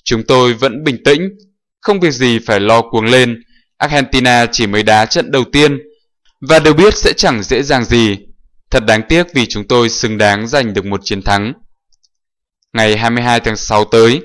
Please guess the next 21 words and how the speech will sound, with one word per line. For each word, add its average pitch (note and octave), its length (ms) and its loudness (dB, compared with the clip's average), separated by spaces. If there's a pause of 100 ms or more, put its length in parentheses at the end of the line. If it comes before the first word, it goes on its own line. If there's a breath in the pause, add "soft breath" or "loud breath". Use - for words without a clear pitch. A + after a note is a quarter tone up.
(280 loud breath)
Messi C#3+ 420 0
sẽ A#2 220 -6
có A#2+ 160 0
cơ C#3 80 2
hội C3+ 200 2
sửa A#2 240 -2
sai C#3 380 0 (400 loud breath)
khi F#3+ 60 2
Argentina F3+ 600 -2
đối A#2+ 200 -2
đầu A#2+ 320 2
với G#2 160 2
đội A#2 140 -2 (100)
tuyển G#2+ 260 -2
Croatia A2+ 840 0
của G2+ 100 -4
người G2 180 -2
đồng G2+ 180 -2
đội A2+ 240 2
Ivan G#2+ 400 -2
Rakitic A#2 500 -4